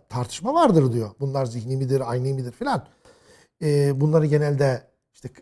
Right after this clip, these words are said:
İbn Sinacı genellikle vehmi yani insan kognisyonunun kurgusu olarak görürler. Ama diyor bunların yargıları nefsül emrde doğrudur. Hayda ne demek nefsül emr? Seksen yedi yalnız. Yani sen kaç yaşındaydın bilmiyorum. Seks-,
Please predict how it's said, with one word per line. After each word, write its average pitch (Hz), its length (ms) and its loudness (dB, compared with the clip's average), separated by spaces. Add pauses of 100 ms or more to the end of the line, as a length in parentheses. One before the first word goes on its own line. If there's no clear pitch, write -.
(220)
İbn 143 120 -4
Sinacı 135 400 -2
genellikle 123 480 -4
vehmi 127 280 0
yani 117 380 -4
insan 127 380 -6
kognisyonunun 131 800 -4
kurgusu 127 500 -4
olarak 320 280 -2
görürler. 127 380 4
Ama 170 200 -4
diyor 139 140 -2
bunların 147 440 -2 (260)
yargıları 143 520 -2
nefsül 147 260 -2
emrde 165 280 -2
doğrudur. 139 480 2 (600)
Hayda 127 400 -8
ne 185 160 -2
demek 170 240 -6
nefsül 180 280 -8
emr? 123 300 -8 (1200)
Seksen - 380 2
yedi 147 240 4
yalnız. 101 500 -4 (120)
Yani 95 180 -20
sen 135 320 -12 (180)
kaç 160 220 -8
yaşındaydın 131 440 -4
bilmiyorum. 113 360 -8 (640)
Seks-, - 440 -8